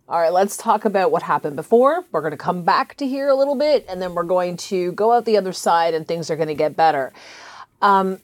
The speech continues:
I was in a really bad place then. I-, in, and, and that seems like such a strange thing because it was just a few months after Love Lives Here was released. That was an instant bestseller. It became a number one bestseller. I was at the height of my career. I had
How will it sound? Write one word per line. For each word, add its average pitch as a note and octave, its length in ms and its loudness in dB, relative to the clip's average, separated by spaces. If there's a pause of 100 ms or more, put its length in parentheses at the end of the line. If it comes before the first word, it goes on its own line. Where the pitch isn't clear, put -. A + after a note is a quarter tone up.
(160)
I G#3+ 220 6
was G#3+ 360 4
in G#3+ 80 2
a G3+ 60 0
really D#3 240 -2
bad C#3+ 280 -2
place C3 380 -10
then. G2+ 360 -12 (540)
I-, A3+ 100 -18 (120)
in, G3 320 2 (280)
and, G#3 120 0
and F#3 180 2
that F#3+ 220 0
seems A3+ 420 0
like G#3 100 0
such G3+ 180 -4
a F#3+ 40 -2
strange F3 400 -4
thing G3 260 0
because E3+ 340 -4
it D#3+ 100 -4
was E3+ 220 -6
just F3+ 360 -2
a F#3 40 -2
few F3+ 640 0
months D#3+ 480 -2 (100)
after D3+ 680 0 (440)
Love D#3+ 240 0
Lives D3 220 -2
Here D#3+ 180 -2
was D#3 160 -4
released. E3+ 560 -2 (280)
That F3 320 0
was E3 280 -2
an D#3+ 200 -6
instant G#3+ 560 2
bestseller. G3+ 680 2
It D#3 100 -6
became D#3 320 -8
a D3+ 40 -6
number G3+ 320 4
one G#3 300 4
bestseller. F#3 640 2
I D#3+ 80 2
was D#3 160 -8
at D3+ 80 -8
the D#3 100 -6
height F#3+ 340 2
of G#3+ 120 4
my F#3 160 0
career. F3+ 680 0
I D3+ 140 -4
had D3 300 0